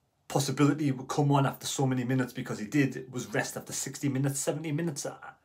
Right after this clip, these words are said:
against Preston. He was the be-, the best player. Absolutely superb left foot, controls it, controls his,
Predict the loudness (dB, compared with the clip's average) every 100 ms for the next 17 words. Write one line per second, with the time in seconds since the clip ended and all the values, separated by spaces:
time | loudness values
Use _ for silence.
0 | -12 -6 -4 -6 -4 -6 -2 -2 0 0
1 | 0 -2 0 -2 -2 -12 -8 -6 0 0
2 | 0 2 4 4 -2 -10 4 4 6 2
3 | 2 4 4 8 8 8 4 2 2 2
4 | 2 -8 2 4 4 4 4 6 4 0
5 | -6 -20 -2 0 0 4 6 6 6 2
6 | 0 -4